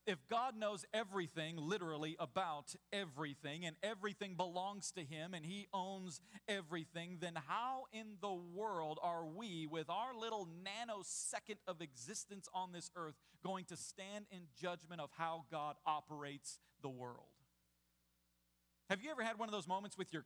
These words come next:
kids, maybe particularly when they were young? I don't have teenagers yet, so I can't wait for those years. But when my kids were young, like those moments when they would ask you a question about something,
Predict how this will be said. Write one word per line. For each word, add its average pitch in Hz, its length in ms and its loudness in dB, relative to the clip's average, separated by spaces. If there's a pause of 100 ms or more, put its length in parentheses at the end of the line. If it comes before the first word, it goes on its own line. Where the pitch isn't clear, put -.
kids, 185 360 -2
maybe 190 180 -4
particularly 175 460 -6
when 165 120 -8
they 170 120 0
were 147 200 -2
young? 156 300 -2
I 170 80 2
don't 175 140 -2
have 139 140 -6
teenagers 147 580 -6
yet, 143 160 -4
so 156 100 -4
I 139 40 -4
can't 143 220 -8
wait 160 200 -2
for 147 80 -8
those 139 240 -6
years. 135 180 -10 (360)
But 175 160 4 (260)
when 190 180 2
my 190 140 4
kids 220 340 0
were 202 100 4
young, 196 380 2
like 190 160 4
those 180 220 -2
moments 208 320 2
when 202 80 -4
they 196 100 4
would 190 160 0
ask 208 300 0
you 247 100 0
a 170 60 2
question 208 480 0
about 214 240 4
something, 233 420 -4